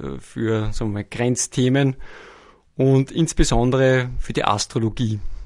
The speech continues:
Im späteren Stadium meines Studiums kam ich dann auf die Idee, ähm, hier eine Diplomarbeit zu schreiben, Thema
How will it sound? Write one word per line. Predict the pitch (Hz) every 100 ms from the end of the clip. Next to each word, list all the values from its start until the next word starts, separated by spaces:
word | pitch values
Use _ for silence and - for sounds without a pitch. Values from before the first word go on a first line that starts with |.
| - - - - _ _ _ _ _ _ -
Im | - 143 147
späteren | - - 165 - 180 175 175 - - - - - 127 127
Stadium | - 107 117 120
meines | 117 113 110 -
Studiums | - 131 135 151 156 - - - -
kam | - 110 113
ich | -
dann | 110
auf | 110 -
die | 117
Idee, | 107 - 113 139 156 - - - _ - - _ _ _ _ _ _ -
ähm, | 117 120 120 120
hier | 120 127
eine | 127 120
Diplomarbeit | - - 143 175 156 156 - - - - -
zu | -
schreiben, | - 117 123 160 180 147 117 117 104 -
Thema | 117 110 110 104